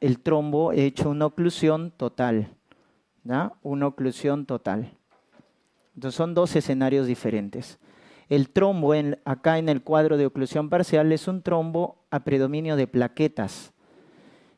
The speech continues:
En cambio acá es un trombo a predominio de fibrina. Entonces son dos escenarios diferentes, ¿ya?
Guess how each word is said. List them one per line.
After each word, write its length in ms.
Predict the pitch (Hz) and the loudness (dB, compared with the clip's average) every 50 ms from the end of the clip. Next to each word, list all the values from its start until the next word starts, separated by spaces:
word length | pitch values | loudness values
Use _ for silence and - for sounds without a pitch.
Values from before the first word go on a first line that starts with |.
| _ | _
En 120 | - 127 113 | -12 -8 -2
cambio 300 | - 139 139 143 147 151 | -2 -2 2 2 2 2
acá 420 | - - 151 147 147 147 - - - | 2 2 2 2 2 0 -2 -2 -4
es 200 | 147 131 - 147 | -4 -4 -2 -4
un 160 | 147 143 127 | -6 -6 -4
trombo 380 | - 151 143 143 143 143 143 | -2 0 0 0 0 0 -2
a 80 | 147 143 | -2 0
predominio 540 | 143 127 127 120 123 120 131 131 135 135 131 | 0 -2 0 0 0 -2 -2 -2 -2 -2 0
de 120 | 131 123 | -2 -2
fibrina. 580 | - - 127 117 113 110 101 98 98 95 - - _ _ _ _ _ _ _ _ _ _ _ _ _ _ _ _ _ _ _ _ _ _ _ _ _ _ - _ _ _ _ _ _ | -2 -2 -2 -2 -2 -2 -2 -4 -4 -6 -8 -10 _ _ _ _ _ _ _ _ _ _ _ _ _ _ _ _ _ _ _ _ _ _ _ _ _ _ -20 _ _ _ _ _ _
Entonces 220 | _ - 143 127 | _ -10 -8 -4
son 160 | - 110 98 196 | -2 -2 0 0
dos 180 | 214 196 - 196 | 0 2 2 2
escenarios 500 | 170 - 170 160 170 175 170 170 156 139 | 2 2 2 2 2 4 4 4 4 2
diferentes, 800 | 135 - - 123 113 110 101 98 - - 113 - - - - _ _ _ | 0 0 0 0 0 0 -2 -4 -8 -14 -18 -18 -20 -20 -20 _ _ _
¿ya? 260 | - - 143 190 220 | -8 -4 -4 -4 -4